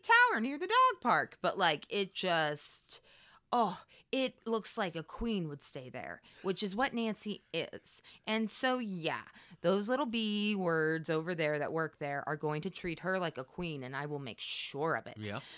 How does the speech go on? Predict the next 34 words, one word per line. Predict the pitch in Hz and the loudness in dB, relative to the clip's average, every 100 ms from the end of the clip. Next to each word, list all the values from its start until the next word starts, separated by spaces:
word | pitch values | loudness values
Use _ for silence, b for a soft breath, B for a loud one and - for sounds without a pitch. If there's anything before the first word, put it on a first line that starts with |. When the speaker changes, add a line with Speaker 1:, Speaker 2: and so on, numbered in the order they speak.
| B 190 - | B -10 -2
Speaker 1:
Also, | 175 214 - 139 131 143 156 b - | -2 0 0 0 0 -2 -6 b -2
there's, | 160 151 | -2 -2
like, | 139 | -8
a | 139 | -10
fun | - 156 139 | -4 -2 -2
lounge | 143 190 240 220 233 220 - | -6 -6 -4 0 0 -2 -4
we | 254 | -4
could | 254 208 | -4 0
go | - 233 214 | 4 4 4
to, | - 277 233 226 233 220 220 220 240 | 2 4 6 6 6 6 6 4 0
Speaker 2:
Yeah. | 370 247 - | -8 -10 -4
Speaker 1:
and | 190 | 0
she | - 185 | 0 0
has | 170 160 | -2 -4
a | 156 | -4
fun | - 143 147 - | -4 -6 -6 -10
couch. | - 427 359 381 - - - - B B - | 0 2 2 0 0 0 -2 -4 B B -4
Ugh. | 202 320 254 B B B 226 - | 2 4 4 B B B -6 2
And | 190 | 2
it's | 170 - | 2 0
supposed | 233 208 - | 2 0 0
to | |
be | 156 | -4
super | - - - 262 175 | 0 2 2 0 -2
clean, | - 180 147 95 - - | -4 -4 -6 -8 -20 -16
Speaker 2:
Yeah. | - | -4
Speaker 1:
so | 170 | -2
she | 156 214 | 0 0
will | 175 156 | 0 0
be | 151 139 127 131 - _ - - | -2 -8 -8 -12 -14 _ -18 0
happy, | 254 269 254 | 2 2 0
happy, | 208 196 170 | 0 0 -2
happy. | 147 131 - - - - | -6 -6 -8 -20 -20 -4
Speaker 2:
Yeah. | 113 | 0